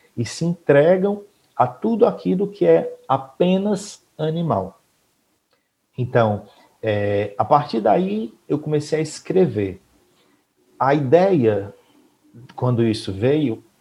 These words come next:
é, foi de escrever um livro.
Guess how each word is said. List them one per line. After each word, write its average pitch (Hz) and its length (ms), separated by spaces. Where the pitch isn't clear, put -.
é, 110 420
foi 131 160
de 127 100
escrever 139 560
um 175 120
livro. 104 440